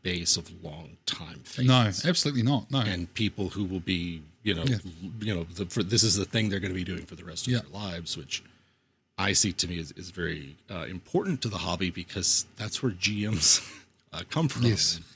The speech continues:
Speaker 2: Yeah.
Speaker 1: uh, you know, i-, if it's, if the game is presented as in a very, like, "Hey, this is," you know, like, you go on this little adventure. It's, it's,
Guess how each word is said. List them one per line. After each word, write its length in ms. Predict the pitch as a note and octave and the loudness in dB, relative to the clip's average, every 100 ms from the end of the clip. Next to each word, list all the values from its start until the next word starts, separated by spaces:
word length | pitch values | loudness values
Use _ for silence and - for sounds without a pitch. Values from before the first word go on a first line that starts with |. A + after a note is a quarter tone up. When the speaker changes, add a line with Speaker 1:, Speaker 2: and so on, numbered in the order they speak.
| - | -4
Speaker 2:
Yeah. 100 | G#2+ - - - F2+ | -4 -6 -20 -10 -6
Speaker 1:
uh, 140 | E2+ D#2+ | -4 -4
you 200 | G2 G2 | -4 -4
know, 320 | E2+ D2+ D2+ - _ - | -4 -6 -10 -14 _ -10
i-, 120 | F#2+ - | -6 -2
if 160 | G#2+ G2+ | 0 0
it's, 180 | F2 - | -2 -2
if 160 | G2+ | -4
the 80 | G2 | -2
game 240 | F#2+ G2+ | 0 0
is 80 | F2+ | 0
presented 300 | - F#2 F2+ | -2 -2 -2
as 140 | E2+ D2+ | -2 -4
in 160 | G2+ | -6
a 40 | F2 | -6
very, 300 | F2+ E2+ E2+ | -6 -4 -6
like, 240 | D#2+ D#2 - - _ _ _ - | -8 -12 -14 -20 _ _ _ 0
"Hey, 260 | D#3 A#2 G2 | 4 6 4
this 180 | A2+ | 4
is," 120 | A2 B2+ | 4 4
you 120 | A2+ G2+ | 2 -2
know, 220 | F#2+ F#2+ | -2 -4
like, 160 | F2+ F2 - - G#2+ | -6 -8 -12 -20 -12
you 80 | - | 0
go 80 | C#3 | 2
on 80 | C3 | 4
this 140 | - | 4
little 140 | A#2+ G#2 | 2 2
adventure. 400 | A2 G#2 A2+ G2+ | 2 2 2 2
It's, 140 | - | 0
it's, 320 | - - - | 2 2 2